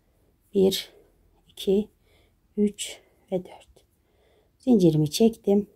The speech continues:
Bakın arkadaşlar yine şöyle bir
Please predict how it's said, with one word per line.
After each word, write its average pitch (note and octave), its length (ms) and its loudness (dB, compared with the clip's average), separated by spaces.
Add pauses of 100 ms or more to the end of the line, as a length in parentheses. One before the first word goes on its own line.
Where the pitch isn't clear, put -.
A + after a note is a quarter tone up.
(1200)
Bakın - 180 -10
arkadaşlar G#3 640 -4
yine B3 500 6 (1080)
şöyle F#3+ 440 0 (140)
bir G#3 440 2